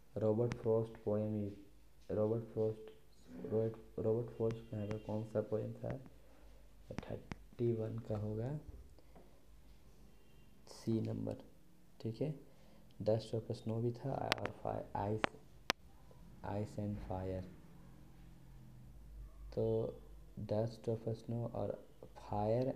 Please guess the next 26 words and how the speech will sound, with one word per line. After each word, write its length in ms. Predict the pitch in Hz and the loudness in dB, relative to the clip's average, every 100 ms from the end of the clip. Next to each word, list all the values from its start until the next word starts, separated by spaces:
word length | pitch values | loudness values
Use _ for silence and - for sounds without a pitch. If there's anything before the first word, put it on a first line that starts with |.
| - | 2
and 220 | 113 110 | 0 0
Ice" 360 | 107 101 104 - - | 0 2 0 -2 -8
था 220 | - 101 | -4 0
ना, 220 | 113 147 - - - - - - - - - - - | 0 0 -2 -12 -18 -18 -18 -18 -18 -16 -16 -6 2
तो 60 | |
यहाँ 340 | 104 101 98 110 | 2 4 2 0
पर 460 | - 110 107 - - - - - - - - - | 4 4 4 -2 -12 -16 -16 -16 -16 -18 -8 2
"Ice 460 | 101 107 120 120 | 4 6 4 0
and 220 | - 107 107 - | 2 2 2 0
Fire" 320 | 101 101 104 | 2 2 2
लिखा 340 | 98 95 - | 0 0 -4
है, 260 | 98 92 101 - - - - - - - - - - | -4 -2 -4 -8 -16 -16 -16 -16 -16 -18 -18 -16 -8
तो 60 | |
इसका 280 | - - 117 | -8 0 2
मतलब 440 | 110 104 - 113 104 | 4 2 2 0 2
है, 240 | 107 117 - - - - - - - - - | 2 0 -2 -10 -18 -18 -18 -18 -18 -2 8
तो 260 | 123 - - | 8 8 8
Robert 540 | 101 104 104 107 127 | 8 10 10 10 8
Frost 640 | 127 - 110 110 117 117 - - | 6 0 8 8 8 2 -10 0
poem 320 | 104 107 110 | 6 6 6
is, 400 | 110 107 101 95 - - - - - - - - - - - - - - | 2 2 0 0 -6 -16 -18 -18 -18 -18 -18 -18 -18 -18 -18 -18 -14 -8
तो 60 | - | -8
"Fire 680 | - - 104 101 113 123 131 | -2 6 8 8 6 4 2
and 220 | 131 110 113 | 0 0 2
Ice" 480 | 110 104 107 - | 2 2 0 -2
था, 260 | - 107 101 | -8 -6 -6